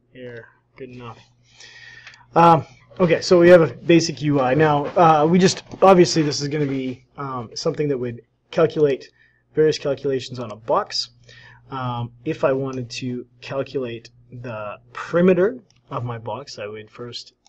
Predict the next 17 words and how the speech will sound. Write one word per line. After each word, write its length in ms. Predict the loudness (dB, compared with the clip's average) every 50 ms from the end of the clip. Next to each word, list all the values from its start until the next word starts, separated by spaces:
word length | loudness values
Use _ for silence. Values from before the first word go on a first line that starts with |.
| _ _
create 220 | -12 -12 -10 -10
an 80 | -12 -14
event 280 | -14 -10 -8 -8 -6 -6
handler, 380 | -8 -8 -8 -8 -6 -6 -6
and 160 | -6 -6 -8
in 340 | -10 -12 -12 -12 -12 -14 -18 _ _
Windows 460 | -16 -12 -8 -8 -8 -8 -8 -12 -14
Forms 380 | -14 -10 -6 -6 -4 -4 -4 -6
applications 720 | -8 -10 -12 -14 -10 -8 -8 -8 -8 -10 -14 -14 -14 -16
you 60 | -16 -16
can 160 | -16 -16 -16
do 160 | -16 -16 -16
that 160 | -14 -16 -16
quickly 300 | -18 -20 -16 -14 -14 -14
just 220 | -14 -16 -18 -16 -16
by, 260 | -16 -14 -14 -14 -16 _ _ _ _ _ _ _ _ _ _ _ -14
uh, 720 | -12 -12 -12 -12 -14 -16 -16 -16 -16 -16 -16 -16 -18 -20